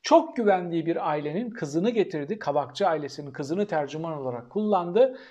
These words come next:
ve iddia odur ki Afganlı göçmenleri alma karşılığında otoriterliği onlara satmaya, yani otoriter Türkiye'yi siz de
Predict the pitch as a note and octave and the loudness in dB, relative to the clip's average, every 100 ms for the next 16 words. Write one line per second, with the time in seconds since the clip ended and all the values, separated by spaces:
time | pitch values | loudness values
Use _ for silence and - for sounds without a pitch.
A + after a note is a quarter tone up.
0 | - G3+ - F3+ E3 F3 D3 G3 G#3+ A3+ | 0 2 2 -2 4 6 6 6 6 6
1 | D#3+ - C4 C4 - _ _ - F3+ - | 4 0 0 -2 -10 _ _ 2 2 2
2 | - F3+ D3+ C3+ C#3+ F#3 F#3 F3+ D#3 C#3 | -2 -2 -2 -2 0 0 -2 -6 -6 -6
3 | C#3 G#3 - C#3 C#3 G3+ F3+ D3+ B2+ C#3+ | -2 -2 -2 -4 -2 -2 0 -2 -4 -6
4 | C3+ B2+ B2 G3+ C4 - - - D#3 D#3+ | -6 -4 2 2 2 -6 -6 -4 -2 -2
5 | D3+ C#3+ C#3+ C#3 C3 F3 A#3 C#3+ C3+ B2+ | -6 -6 -6 -6 -4 -4 -4 -6 -4 -2
6 | C3 B2+ - _ - - D3+ - C#3+ C3+ | -2 -2 -16 _ -12 -4 -4 -4 -6 -2
7 | G#3 E3+ D3+ D3+ C#3 C#3+ C3+ C3 F#3+ F3 | 0 0 -2 -4 -4 -4 -4 0 -2 -2
8 | D#3+ C3+ - C3+ C3 C3 D#3+ C#3 A3+ | -6 -10 -8 -8 -8 -8 -6 -2 -2